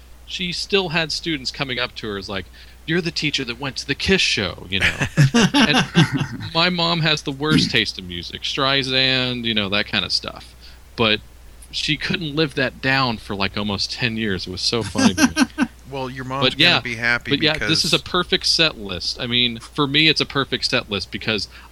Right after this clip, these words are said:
Speaker 1: I didn't have, honestly, as much reference for some of the classic material that night that I did for some of the more modern stuff. Like, I popped just as much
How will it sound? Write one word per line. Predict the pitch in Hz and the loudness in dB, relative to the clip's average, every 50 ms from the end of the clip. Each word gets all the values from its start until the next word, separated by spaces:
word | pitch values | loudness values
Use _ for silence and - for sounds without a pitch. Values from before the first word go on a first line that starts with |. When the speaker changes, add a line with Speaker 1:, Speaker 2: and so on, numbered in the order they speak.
| - - | -4 0
Speaker 1:
I | 127 156 | 2 2
didn't | 170 202 185 - 123 | 4 2 0 0 -2
have, | - 147 156 190 208 160 - - - | -2 0 0 0 0 -2 -4 -6 -4
honestly, | 120 135 165 226 220 - - 156 143 | -4 -2 0 2 2 2 2 4 2
as | 139 127 | 2 2
much | 139 147 147 - - 143 | 2 0 0 0 0 0
reference | 147 175 - - 139 - | 0 0 0 -2 -4 -2
for | - 143 131 | -4 -2 -2
some | - - 165 165 226 240 190 | -2 0 2 2 2 2 2
of | 120 - | 0 -2
the | 120 | -4
classic | - - - 143 143 135 - - - | -6 -4 -2 -2 -2 -2 -2 -6 -8
material | 127 123 - - - 160 175 180 170 131 127 | -8 -8 -8 -8 -4 0 2 2 2 2 2
that | 131 139 139 127 | 2 0 0 0
night | 131 139 160 180 - - | 0 0 0 0 -2 -2
that | - 131 | 0 2
I | 131 127 | 2 2
did | 127 - 135 160 170 - | 2 2 0 0 0 -2
for | - 147 127 | -4 -2 0
some | - - 127 113 113 | 0 0 0 -2 -2
of | 113 | -4
the | 117 113 | -4 -4
more | 120 123 127 123 | -4 -2 -4 -2
modern | 123 123 123 127 139 156 165 143 | -2 0 2 2 2 2 0 2
stuff. | - - - 113 107 - - - - - - - - - - - - - - - - | 2 2 4 4 2 2 2 -4 -12 -16 -14 -14 -16 -18 -18 -20 -20 -20 -20 -10 0
Like, | 127 127 127 135 - - - | 2 4 4 4 2 2 2
I | 120 135 151 | 2 2 2
popped | - - - 175 160 147 - | 0 -2 -2 0 0 0 0
just | - 135 139 - 180 | 0 0 0 0 0
as | 151 - - | -4 -2 0
much | 156 156 156 - - - - | 2 2 2 2 0 -2 -4